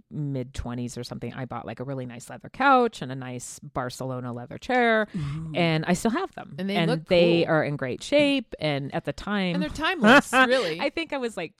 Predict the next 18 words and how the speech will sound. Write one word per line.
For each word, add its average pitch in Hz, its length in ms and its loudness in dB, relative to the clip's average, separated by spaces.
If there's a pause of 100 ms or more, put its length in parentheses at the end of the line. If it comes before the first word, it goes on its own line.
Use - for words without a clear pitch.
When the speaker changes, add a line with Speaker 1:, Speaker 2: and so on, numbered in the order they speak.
Speaker 1:
twenty, 160 1300 -8 (880)
I, 233 220 -8
what 240 320 -6
was 160 300 -4
I? - 280 -10 (400)
Maybe 254 240 -2
I 175 40 0
was 147 180 -4
in 139 140 -8
my, 123 240 -10 (120)
Speaker 2:
You 381 200 -14
were 440 60 -8
Speaker 1:
like, 165 140 0
Speaker 2:
in 330 40 -14
your 220 80 -10
Speaker 1:
twenty-seven, 170 520 -2
twenty-eight, 165 540 -6
maybe? 381 400 -6